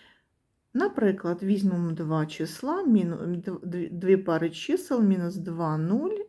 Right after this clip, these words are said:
і мінус два, два. Графік рівняння складається у всіх точок, абсциси яких дорівнює мінус два, а ординати будь-яке число. Побудуємо наші точки.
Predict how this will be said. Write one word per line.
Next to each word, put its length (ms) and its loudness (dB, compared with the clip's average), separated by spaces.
і 120 0
мінус 380 -4
два, 340 -4
два. 380 -8
Графік 460 2
рівняння 760 2
складається 960 -2
у 80 -6
всіх 420 -6
точок, 680 -6
абсциси 760 -6
яких 480 0
дорівнює 400 0
мінус 320 0
два, 400 -10
а 200 -2
ординати 680 -2
будь-яке 520 -2
число. 460 -10
Побудуємо 680 -2
наші 340 -4
точки. 500 -12